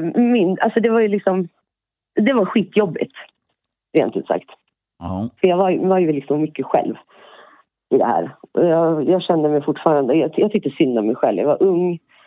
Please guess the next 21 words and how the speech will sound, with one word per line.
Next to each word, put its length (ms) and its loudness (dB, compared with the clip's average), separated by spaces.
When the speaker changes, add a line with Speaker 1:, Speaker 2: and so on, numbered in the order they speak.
Speaker 1:
Eh, 40 4
jag 180 -2
tyckte 220 0
att 80 -2
han 160 0
borde 180 0
veta 240 0
bättre, 400 0
som 160 -2
hade 260 0
en 180 2
son. 380 0
Eh, 340 0
ja. 300 0
Eh, 340 4
men 120 2
sen, 400 2
det 100 2
förändrades 440 2
så 120 2
fort, 280 -2